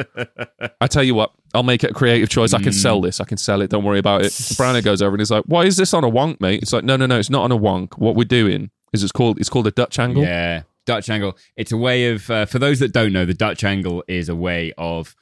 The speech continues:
Speaker 2: tilting the camera, and it's used for when your perspective of your character is intoxicated or confused or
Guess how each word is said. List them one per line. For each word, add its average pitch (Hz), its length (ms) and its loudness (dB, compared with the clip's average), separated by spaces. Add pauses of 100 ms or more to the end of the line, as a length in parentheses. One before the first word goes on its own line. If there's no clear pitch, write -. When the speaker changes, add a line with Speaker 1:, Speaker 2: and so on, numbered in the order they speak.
(280)
Speaker 2:
tilting 127 340 -2
the 113 60 -2
camera, 95 560 -4
and 90 100 -8
it's 76 160 -14
used 92 400 -6
for 92 120 -10
when 87 400 -6
your 85 280 -8
perspective - 760 -8
of 82 120 -12
your 87 100 -10
character 85 560 -8
is 78 240 -10
intoxicated 101 760 -6
or 78 100 -8
confused 104 720 -6
or 82 300 -6